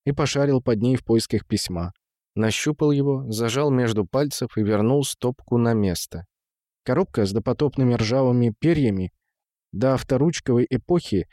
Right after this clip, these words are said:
соскользнула с неё, перья зашуршали, стукаясь друг от друга и о картонные стенки. И тут же смолкли, как маракас, звук которого возникает и замирает в один миг.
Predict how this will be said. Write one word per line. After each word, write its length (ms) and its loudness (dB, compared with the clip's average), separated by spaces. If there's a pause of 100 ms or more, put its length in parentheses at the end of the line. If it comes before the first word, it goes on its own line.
(120)
соскользнула 760 0
с 100 -6
неё, 380 -2 (280)
перья 260 2
зашуршали, 720 0
стукаясь 560 0
друг 240 -2
от 120 0
друга 400 0 (180)
и 80 0
о 140 2
картонные 720 2
стенки. 800 -4 (500)
И 80 -4
тут 240 -2
же 300 0 (160)
смолкли, 800 0
как 360 -4
маракас, 760 0 (300)
звук 320 -2
которого 420 0
возникает 680 0
и 20 4
замирает 520 0
в 40 2
один 260 0
миг. 320 -8